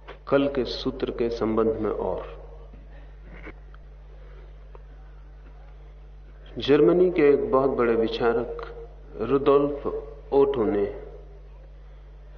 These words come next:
एक बड़ी महत्वपूर्ण पुस्तक लिखी है, The Idea of Holy, उस परम पवित्र का प्रत्यय। उसमें एक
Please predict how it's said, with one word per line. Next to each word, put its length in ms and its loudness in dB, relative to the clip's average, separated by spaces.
एक 260 -4
बड़ी 240 6
महत्वपूर्ण 680 2
पुस्तक 400 -6
लिखी 320 -4
है, 220 -14
The 320 -4
Idea 580 2
of 100 0
Holy, 280 -2
उस 200 0
परम 360 4
पवित्र 440 0
का 60 2
प्रत्यय। 880 -4
उसमें 340 4
एक 380 4